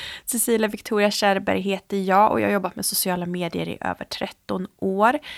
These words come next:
I princip dygnet runt. Det här är det roligaste jag vet.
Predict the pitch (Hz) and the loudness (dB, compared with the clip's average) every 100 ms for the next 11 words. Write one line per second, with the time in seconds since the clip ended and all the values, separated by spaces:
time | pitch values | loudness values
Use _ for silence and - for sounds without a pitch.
0 | - - - 254 - 247 - 233 220 - | -18 -14 -2 -2 0 2 2 2 0 -2
1 | - 196 190 180 180 - 175 185 - - | -2 0 2 -2 -4 -2 -2 -2 -4 -2
2 | 196 185 180 180 185 190 220 214 196 180 | 0 0 0 0 0 2 2 2 2 0
3 | 170 165 - 62 - - - | 0 -2 -4 -2 0 -2 -4